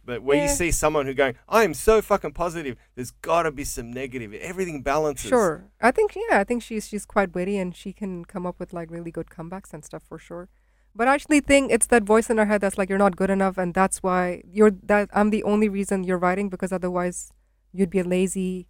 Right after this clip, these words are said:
Speaker 2: sitting on your ass. I think that's the voice that hijacks our
Speaker 1: Yeah.
Speaker 2: sanity. I don't think we need that voice as much as we think we do.
Speaker 1: Yeah.
Speaker 2: I think, I think if you're,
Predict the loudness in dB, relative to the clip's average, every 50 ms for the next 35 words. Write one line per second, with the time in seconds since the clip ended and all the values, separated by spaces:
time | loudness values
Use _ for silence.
0 | _ _ -6 -4 -2 -2 0 -2 -4 -4 -6 -6 -8 -8 -8 -6 -6 -6 -2 -2
1 | 0 2 0 0 0 -2 -4 -2 0 0 0 0 -2 -6 -6 -8 -10 -12 -12 -10
2 | -8 -8 -8 -8 -8 -10 -12 -12 -12 -14 -14 _ _ _ _ _ -6 -4 -4 -2
3 | 0 0 2 2 2 0 -2 -2 -2 -2 0 0 -2 -2 -2 -2 -2 -2 -2 -4
4 | -4 -4 -4 -6 -8 -10 -14 -14 -12 -10 -10 -10 -8 -10 -12 -12 -10 -10 -10 -10
5 | -12 -14 -14 -16 -16 -14 -16 -16 -16 _ -20 -20 -20 -20 -20 -20 _ _ _ _
6 | _ _ _ -10 -8 -8 -6 -6 -6 -8 -10 -14 _ _ -20 _ _ -20 _ _
7 | _ _ _ -2 0 0 4 8 8 8 8 6 2 -2 -4 _ -2 -2 2 4
8 | 4 2 4 2 -2 -4 -8 -10 -4 -2 0 2 2 2 0 -2 -4 -6